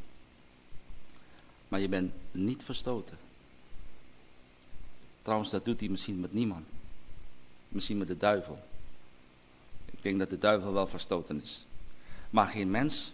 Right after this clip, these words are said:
wordt verstoten door God. Ook al heeft hij ei-, erge dingen gedaan. Maar de,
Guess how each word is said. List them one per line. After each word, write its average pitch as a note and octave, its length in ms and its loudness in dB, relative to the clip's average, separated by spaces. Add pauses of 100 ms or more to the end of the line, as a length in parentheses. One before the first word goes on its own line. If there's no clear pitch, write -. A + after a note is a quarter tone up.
wordt A#2+ 200 -2
verstoten A2 520 -2
door D#2+ 100 -6
God. - 200 -8 (720)
Ook - 160 -2
al G2+ 120 2
heeft G#2+ 180 -2
hij G#2+ 140 -2
ei-, A#2+ 340 4
erge A#2+ 520 0
dingen A2+ 280 2
gedaan. G2 440 0 (2500)
Maar G2 200 4
de, - 80 -4